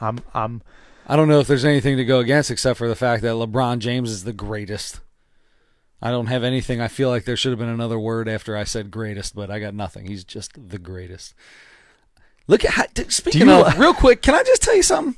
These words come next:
Speaker 2: Can I tell you something?
Speaker 1: Sure.
Speaker 2: If the playoffs started right now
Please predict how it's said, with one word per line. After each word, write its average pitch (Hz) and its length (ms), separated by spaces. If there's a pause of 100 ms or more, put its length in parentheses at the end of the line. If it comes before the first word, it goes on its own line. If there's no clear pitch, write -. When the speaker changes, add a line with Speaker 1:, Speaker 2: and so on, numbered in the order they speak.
Speaker 2:
Can - 140
I - 20
tell 605 180
you 440 60
something? 285 320
Speaker 1:
Sure. 127 340 (960)
Speaker 2:
If - 140
the - 80
playoffs 254 420
started 190 300
right 151 220
now 117 340